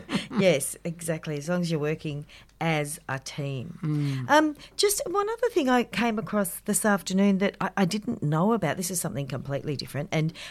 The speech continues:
Speaker 1: I, I often, uh, catch up to date on, get up to date on some world issues from the media outlet Women's Agenda,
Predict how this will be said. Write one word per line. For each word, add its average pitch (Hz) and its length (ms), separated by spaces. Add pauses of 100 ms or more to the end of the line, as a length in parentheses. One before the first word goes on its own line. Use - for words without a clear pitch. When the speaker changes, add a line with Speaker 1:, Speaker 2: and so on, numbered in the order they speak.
(100)
Speaker 1:
I, 202 220
I 190 260
often, 208 600
uh, 165 280 (400)
catch 202 200
up - 120 (100)
to 175 60
date 151 420
on, 156 340
get 190 160
up 175 140
to 160 100
date 147 280
on 147 240
some 151 260
world 175 360
issues - 480 (240)
from 170 440
the 170 100
media 170 340 (140)
outlet 147 340
Women's 147 360
Agenda, 135 480